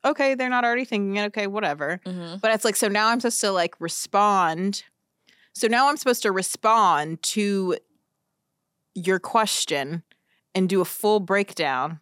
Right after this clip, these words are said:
Speaker 1: on what's going on with my hair in front of all these people.
Speaker 2: But also
Speaker 1: Okay.
Speaker 2: remember that whatever your response is, people will keep that and they'll, like, run with it.
Speaker 1: Yeah.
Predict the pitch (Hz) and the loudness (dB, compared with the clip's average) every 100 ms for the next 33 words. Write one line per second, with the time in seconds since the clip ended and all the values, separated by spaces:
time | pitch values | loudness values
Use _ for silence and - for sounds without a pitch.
0 | _ _ _ _ _ - 175 180 196 196 | _ _ _ _ _ -4 -2 -2 -4 -2
1 | 185 180 170 170 160 165 143 160 185 160 | -2 0 0 0 -4 -6 -6 -4 -2 -2
2 | 139 - - 175 - 175 156 160 165 170 | -4 -10 -10 -8 -2 -2 2 2 0 -4
3 | 175 160 180 190 202 220 233 269 240 208 | -6 -6 -2 -2 0 0 0 2 4 4
4 | 202 220 202 180 175 180 175 180 180 170 | 2 2 2 2 2 2 2 0 0 -2
5 | - 185 170 - - 175 185 233 - - | -4 -4 -4 -6 -4 -2 -2 -6 -12 -4
6 | 247 233 190 190 254 - 214 208 190 - | -2 2 0 0 -2 -2 2 2 0 0
7 | 208 208 196 185 185 180 190 196 180 175 | 0 4 4 4 2 0 0 2 2 2
8 | 185 156 - 226 214 151 | 2 0 -2 0 2 4